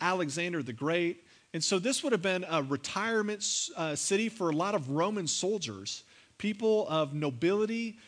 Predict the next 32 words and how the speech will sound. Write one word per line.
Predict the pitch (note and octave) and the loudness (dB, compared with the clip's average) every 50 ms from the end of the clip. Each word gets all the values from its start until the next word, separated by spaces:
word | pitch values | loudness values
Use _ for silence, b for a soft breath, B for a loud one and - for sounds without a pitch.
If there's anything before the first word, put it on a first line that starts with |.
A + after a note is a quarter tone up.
| B B | B B
It | - | 2
wasn't | D#3+ A3+ A#3 A3+ G3+ D#3 | 4 4 4 4 0 -2
a | B2+ | -2
huge | A#2 - - - - F3+ A3 B3 A#3 G#3+ - | -2 -4 -4 -4 -2 0 0 0 0 0 -2
city, | - - A#3 A#3+ B3+ B3+ B3 A3+ B B B B B | -2 -2 -2 -2 -2 -2 -4 -6 B B B B B
but | - D#3 | 0 2
it | D#3 | 2
was | D3+ D3 - | 2 2 0
certainly | - - A3 A#3+ A#3 G3 F#3+ F#3+ - - | 0 -2 -2 -2 -2 -2 -2 -2 -2 -2
a | - D3 | -2 -2
wealthy | C3+ C3 C#3 D#3+ F3 F#3+ F3 - D3+ B2+ | -2 0 2 2 2 0 0 -2 -4 -4
city. | A#2 - - C3+ B2 B2 C#3+ E3+ D#3+ b b b b b | -2 -4 -4 -4 -2 -2 -2 -4 -6 b b b b b
I | - G3+ | -10 -8
think | G3+ - | -6 -4
there's | D#3 C3+ A#2 B2+ | -4 -4 -4 -4
one | C3+ B2+ D3 E3 E3+ E3 | -4 -4 -4 -4 -4 -4
more | D#3 D#3 | -4 -4
picture. | D3+ - - D#3 D#3 - - D#3+ D3+ C#3+ C#3 C#3+ | -4 -4 -6 -6 -6 -4 -4 -2 -2 -2 -4 -4
Uh, | D3 C#3+ C3+ C3 B2+ C3+ | -4 -6 -6 -6 -2 0
this | F#3 A#3 A3+ - | 0 0 0 0
would | A#3 A3 F#3+ | 0 2 2
have | F#3 | 2
been, | E3 F#3+ F#3 F3 E3+ D#3 B B B B B B - | 2 0 0 0 -2 -4 B B B B B B -4
oh, | D#3+ E3+ G#3 - - - B3 B3 F#3 E3+ F3+ G3+ - | -2 -2 -4 -6 -10 -18 -14 -14 -12 -12 -14 -16 -16
if | - E3 D#3+ D3 | -12 -10 -8 -8
you | E3 D#3+ | -6 -4
go | E3 F3 | -4 -2
back | E3+ F3 E3+ D#3+ | -2 -2 -4 -4
to | - E3 | -4 -4
the | D3 | -4
ruins | B2+ C#3+ D#3+ D#3+ D3+ C#3 B2 | -2 -2 -2 -4 -4 -4 -4
one, | B2+ C3+ C3+ B2+ B2 B2 | -6 -4 -4 -6 -6 -8